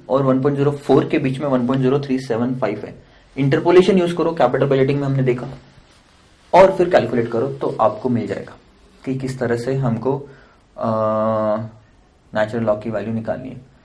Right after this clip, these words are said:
अच्छा, चलो आइए देखते हैं। अब, अब ये वन पॉइंट ज़ीरो थ्री सेवन फ़ाइव अगर आपको calculator पे निकालना है तो कैसे calculator पे निकाला जा सकता है? Table में अगर आपको नहीं देखना है और सिर्फ calculator पे निकालना है तो आप कैसे calculator पे निकाल सकते हो, आइए देखते हैं। तो आपको एक formula दिख रहा है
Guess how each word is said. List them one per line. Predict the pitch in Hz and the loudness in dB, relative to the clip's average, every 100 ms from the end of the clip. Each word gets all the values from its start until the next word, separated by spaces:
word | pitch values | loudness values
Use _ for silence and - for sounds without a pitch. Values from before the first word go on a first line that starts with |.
| _ _ - - | _ _ -20 -8
अच्छा, | 104 - - - - _ _ _ _ _ _ _ - - | -8 -8 -14 -14 -20 _ _ _ _ _ _ _ -20 -6
चलो | 156 160 | 2 6
आइए | 151 160 | 6 6
देखते | 143 131 117 | 0 -2 -4
हैं। | 110 | 2
अब, | 143 156 - | 4 4 6
अब | 190 | 6
ये | 214 | 6
वन | 190 190 | 2 2
पॉइंट | 202 196 | 2 2
ज़ीरो | 185 190 | 4 2
थ्री | 190 | 0
सेवन | 180 175 170 | -2 0 0
फ़ाइव | 170 160 185 135 | 2 2 2 0
अगर | 147 | 2
आपको | 160 160 175 | 0 0 -2
calculator | 131 110 135 156 175 175 | 0 0 -2 0 0 0
पे | |
निकालना | 170 170 156 160 | -2 0 -2 -2
है | 165 | -4
तो | 160 | -4
कैसे | 156 135 | -4 -4
calculator | 139 120 123 120 | -2 -2 -2 -4
पे | 120 | -4
निकाला | 113 110 104 | -4 -2 -2
जा | 95 | -6
सकता | - - | -10 -18
है? | - - - - - - - - | -20 -20 -20 -20 -20 -20 -20 -10
Table | 113 117 135 | -2 0 2
में | 131 | 4
अगर | 131 | 4
आपको | 131 123 | 4 2
नहीं | 127 120 | 0 0
देखना | 113 113 | 0 0
है | 123 | -2
और | |
सिर्फ | 123 127 | -2 -2
calculator | 107 104 120 131 | -2 -2 -4 -2
पे | 127 | -2
निकालना | 120 110 110 | 2 2 2
है | 127 | 2
तो | 139 | 2
आप | 135 | 2
कैसे | 131 117 | 0 -2
calculator | 131 113 120 117 | 0 2 0 -2
पे | 127 | 0
निकाल | 117 117 | 2 2
सकते | 113 117 | 0 -2
हो, | 127 | -2
आइए | 110 | -2
देखते | 110 107 123 | -4 -6 -8
हैं। | 135 - - - _ _ - - - _ _ _ _ _ _ - - _ _ - - - - _ _ _ _ - - | -8 -14 -20 -20 _ _ -20 -20 -20 _ _ _ _ _ _ -20 -20 _ _ -20 -20 -20 -20 _ _ _ _ -10 0
तो | 185 | 6
आपको | 175 - - | 8 8 6
एक | - | 8
formula | 131 131 135 | 6 6 4
दिख | 117 | 2
रहा | |
है | - | -2